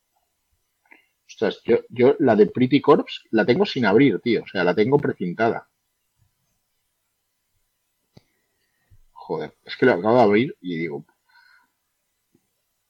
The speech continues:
hay cartas de víctimas, hay cartas de cómo los matas. Y, uf. Bueno, pues aquí está. No habré visto un juego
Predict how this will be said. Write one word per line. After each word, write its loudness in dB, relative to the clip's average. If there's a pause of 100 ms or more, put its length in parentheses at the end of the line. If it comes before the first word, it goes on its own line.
(960)
hay 4
cartas 2
de 2
víctimas, -2
hay -2
cartas 0
de -2
cómo -2
los -2
matas. -8 (560)
Y, -18
uf. -10 (2000)
Bueno, -12
pues -20
aquí -14
está. -20 (1040)
No -10
habré -10
visto -16
un -16
juego -8